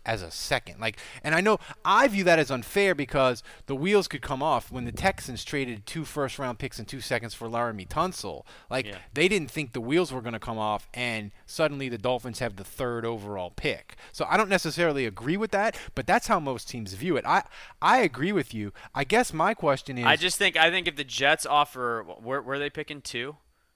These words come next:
Speaker 1: Two, yeah.
Speaker 2: Like, if the, if they offer the second overall pick, like, that's probably worth more than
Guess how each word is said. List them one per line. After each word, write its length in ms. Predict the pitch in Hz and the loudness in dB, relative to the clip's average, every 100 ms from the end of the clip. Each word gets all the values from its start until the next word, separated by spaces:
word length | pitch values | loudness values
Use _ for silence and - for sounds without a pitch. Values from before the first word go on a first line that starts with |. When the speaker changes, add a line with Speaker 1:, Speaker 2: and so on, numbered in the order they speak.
| _ _ - | _ _ -8
Speaker 1:
Two, 320 | 131 113 95 | -4 -2 -2
yeah. 280 | 95 92 90 | -2 -4 -2
Speaker 2:
Like, 180 | 127 147 | 0 2
if 140 | 156 | 2
the, 160 | 160 156 | 0 -2
if 300 | - 165 165 | -2 -2 0
they 220 | 180 196 185 | 2 2 6
offer 340 | 180 175 175 | 6 4 0
the 100 | 139 | -4
second 380 | - 151 143 143 | 0 0 0 -4
overall 380 | 143 127 120 110 | -6 -2 -2 -2
pick, 340 | - 131 - | -4 -6 -2
like, 240 | 120 110 | -4 -4
that's 320 | - 123 - - | -6 -6 -8 -10
probably 460 | - 139 160 170 | -2 0 2 0
worth 260 | 135 135 123 | -4 -6 -8
more 240 | 123 123 | -6 -6
than 280 | 110 107 | -6 -10